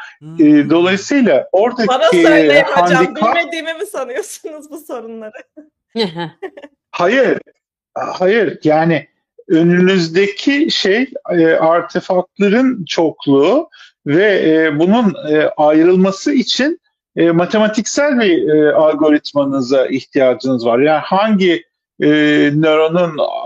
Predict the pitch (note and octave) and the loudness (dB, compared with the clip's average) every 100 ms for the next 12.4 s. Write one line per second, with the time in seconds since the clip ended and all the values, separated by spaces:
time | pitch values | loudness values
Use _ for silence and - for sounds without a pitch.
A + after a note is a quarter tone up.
0 | D3 C#3+ C#3 C#3+ C#3 C3 A#2 - - D3+ | 0 2 2 2 2 2 0 -2 -4 -4
1 | F#3 D#3 - E3+ D#3 D#3 B3+ A#3 - A3 | -2 -2 0 0 0 -2 -4 -4 -2 0
2 | A3 F#3+ D#3+ C#3 - - A#2+ A#2+ - - | 2 2 2 0 -2 -4 -2 -2 -4 -2
3 | C3 - B2+ - B2+ A#2 A2+ A#2 A#2 A2 | -2 -2 -4 0 0 0 2 2 2 -2
4 | - A2 G2+ F#3+ C#4 - _ - _ _ | -4 -2 0 0 -2 -6 _ -20 _ _
5 | - - _ - C#3 C#3+ D3+ D#3+ D3+ - | -20 -20 _ -2 0 2 2 0 -2 -4
6 | G2+ - - - - _ D3+ E3+ F#3 A#3+ | -8 -8 -10 -12 -20 _ -4 -2 -2 -4
7 | - - F3+ F3 F3+ - D4 C#4+ G#3+ G3 | -6 -6 -2 0 0 2 0 0 -2 2
8 | F#3 F3 - - F3+ E3 E3 F3 D#3+ D#3 | 0 0 -6 -2 0 0 -2 0 2 0
9 | C#3+ D3 - - C#3+ C#3 F#3+ - _ _ | -2 -4 -4 -2 0 0 -2 -4 _ _
10 | _ E3+ G3+ F#3+ F#3 E3+ E3+ E3+ F3 E3+ | _ 0 0 0 -2 0 0 0 -4 -4
11 | D3+ E3+ E3 E3+ D3+ - D#3+ D3+ D#3 - | -2 -2 -2 -6 -10 -4 0 0 -2 -2
12 | D#3+ - D#3 - | -2 0 -2 -4